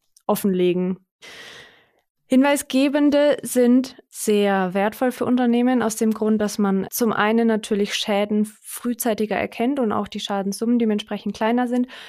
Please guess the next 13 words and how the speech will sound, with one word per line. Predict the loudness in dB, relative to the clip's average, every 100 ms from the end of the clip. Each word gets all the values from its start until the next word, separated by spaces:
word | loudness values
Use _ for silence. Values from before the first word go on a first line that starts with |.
| -12 -2
aber | 0 2 2
eben | 2
auch, | 0 -2 0
weil | -2
da | 0 -2 -4
sehr | -4 0 0
oft | 0 -2
einfach | -2 -2 -4 -8 -16
super | -10 -4 -2
wertvolle | -2 -4 -4 -4 -2 0 0 -4 _ _ _
Vorschläge | -8 -8 -4 -6 -4 -4 -6 -10 _
mitgeteilt | -4 -2 -6 -6 -4 -4 -4
werden. | -6 -4 -2 -2 -4